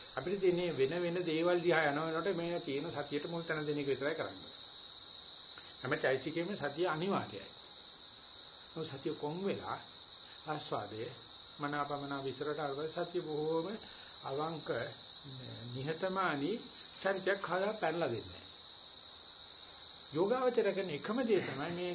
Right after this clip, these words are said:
සතියේ නිහතමානිකම දැනගෙන සතියට කියන ඔයා මුල් තැන ගන්න. ඔයා සභාපති වෙන්න. එතකොට සතිය වග බලා ගන්නවා අනිත් පැත්තේ ඔක්කොම සමාදාන කරන්න. සතිය මුල් වෙච්ච ගමන් කවුරු හරි පැනලා දෙනවා. අනිත් එක තමයි මේ වේදනාවේ, අ,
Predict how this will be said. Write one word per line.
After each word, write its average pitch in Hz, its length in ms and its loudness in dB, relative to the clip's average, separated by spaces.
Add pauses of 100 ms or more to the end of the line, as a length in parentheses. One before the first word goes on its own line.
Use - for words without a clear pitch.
(140)
සතියේ 180 400 2
නිහතමානිකම 165 720 -2
දැනගෙන 147 380 -2
සතියට 151 420 -4
කියන 131 220 -6
ඔයා 143 320 -4
මුල් 143 220 -4
තැන 135 160 -8
ගන්න. 110 260 -8 (320)
ඔයා 117 220 -4 (100)
සභාපති 117 540 -4
වෙන්න. 101 320 -4 (420)
එතකොට 202 360 4
සතිය 202 300 2
වග 202 160 2
බලා 180 260 4
ගන්නවා 190 260 0
අනිත් 180 160 -4
පැත්තේ 180 240 2
ඔක්කොම 170 280 -2
සමාදාන 123 460 -4
කරන්න. - 260 -10 (460)
සතිය 180 280 2
මුල් 165 200 0
වෙච්ච 294 200 2
ගමන් 160 360 0
කවුරු 180 220 4
හරි 196 140 4
පැනලා 135 300 -2
දෙනවා. - 240 -10 (1600)
අනිත් 196 260 -4
එක 240 80 4
තමයි 156 300 0
මේ 175 200 2
වේදනාවේ, 165 760 2 (1120)
අ, 143 80 -8